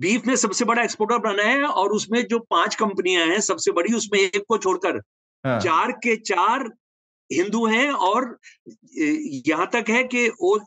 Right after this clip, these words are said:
Speaker 1: जैन्स भी हैं, वो
Speaker 2: हाँ।
Speaker 1: कहा जाता है कि ओसवाल,
Speaker 2: हम्म।
Speaker 1: ओसवाल्स की भी कंपनी है, है ना?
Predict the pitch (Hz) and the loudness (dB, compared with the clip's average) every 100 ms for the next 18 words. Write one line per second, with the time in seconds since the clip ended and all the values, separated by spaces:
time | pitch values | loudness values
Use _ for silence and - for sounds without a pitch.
0 | 143 185 220 294 - - 220 208 180 156 | -6 -2 0 0 -2 -6 -2 0 2 0
1 | 143 143 139 127 101 156 165 165 160 160 | 0 -2 -2 0 0 0 0 0 -2 0
2 | 160 160 180 147 107 - _ _ _ 147 | -2 0 -2 -2 -4 -12 _ _ _ -2
3 | 127 160 170 175 - 156 151 147 135 135 | 0 0 0 -4 -4 -2 2 0 0 -2
4 | 113 117 113 143 143 147 135 127 127 226 | -2 -4 -4 -4 -2 0 0 0 0 0